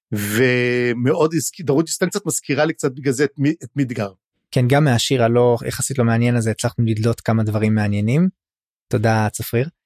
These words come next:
Speaker 2: אז, אה, אנחנו נכנסים לתוך הפרק, ובפרק השישי אנחנו פותחים בנקודת מבט מאוד מעניינת, ומאוד הזויה, מנקודת מבט של חיה. והחיה הזאת היא סוג של, אה, עורב, עורבני, אני לא יודע איך ל-, להגיד, כי זה לא באמת עורב אמיתי,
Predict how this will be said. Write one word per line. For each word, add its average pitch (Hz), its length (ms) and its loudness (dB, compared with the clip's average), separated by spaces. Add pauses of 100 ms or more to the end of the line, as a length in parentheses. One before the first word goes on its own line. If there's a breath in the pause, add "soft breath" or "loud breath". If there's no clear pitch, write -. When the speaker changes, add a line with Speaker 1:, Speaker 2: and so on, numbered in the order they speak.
(280)
Speaker 2:
אז, 113 220 0
אה, 110 280 2
אנחנו 127 380 2
נכנסים 117 480 -2
לתוך 107 260 -2
הפרק, 127 460 -2
ובפרק 110 480 0
השישי - 360 0
אנחנו 113 280 -4
פותחים - 380 0
בנקודת 113 480 0
מבט 117 360 0
מאוד 135 320 0
מעניינת, 98 540 -2 (280)
ומאוד 110 320 2
הזויה, 110 360 0 (760)
מנקודת 104 1000 0
מבט 143 160 0
של 165 120 0
חיה. 160 320 0 (720)
והחיה 120 360 2
הזאת 135 240 -2
היא 110 160 2
סוג - 260 -4
של, 110 400 0
אה, 104 480 0
עורב, 117 380 0 (220)
עורבני, 110 640 2
אני 107 160 0
לא 113 80 0
יודע 113 160 2
איך 110 200 -4
ל-, 107 200 0
להגיד, 107 420 0
כי - 200 -4
זה 110 140 0
לא 120 120 2
באמת 117 340 0
עורב 107 300 0
אמיתי, 104 420 -2